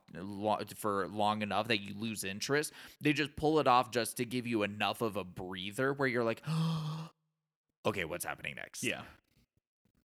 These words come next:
Speaker 1: Shadow Autonomous.
Speaker 2: I like this song a lot.
Speaker 1: I,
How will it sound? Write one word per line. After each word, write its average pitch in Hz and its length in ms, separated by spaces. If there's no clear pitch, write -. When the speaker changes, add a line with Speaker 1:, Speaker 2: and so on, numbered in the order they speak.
Speaker 1:
Shadow 131 680
Autonomous. 90 1160
Speaker 2:
I 131 140
like 127 220
this 117 140
song 107 260
a 101 60
lot. - 320
Speaker 1:
I, 107 220